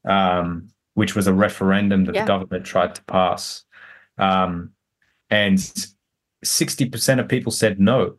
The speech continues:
Speaker 1: And a huge, it's complicated, but a huge aspect of that was just distrust in government. Government doesn't know what they're doing. They don't have people's best interests at heart.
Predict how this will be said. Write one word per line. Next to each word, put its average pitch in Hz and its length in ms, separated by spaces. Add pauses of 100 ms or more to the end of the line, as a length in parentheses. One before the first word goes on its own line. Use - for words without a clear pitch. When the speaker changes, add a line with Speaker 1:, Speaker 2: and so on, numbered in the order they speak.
Speaker 1:
And 104 120
a - 20
huge, 135 680
it's 104 160
complicated, 92 880
but 107 120
a 98 80
huge 120 440
aspect 101 420
of 95 120
that 95 200
was 95 80
just 95 420
distrust 107 600
in 92 80
government. 95 500 (360)
Government 113 300
doesn't 101 220
know 101 120
what 95 100
they're 92 80
doing. 95 340
They 101 140
don't 104 100
have 95 160
people's 95 300
best 98 260
interests 95 420
at 87 120
heart. 92 400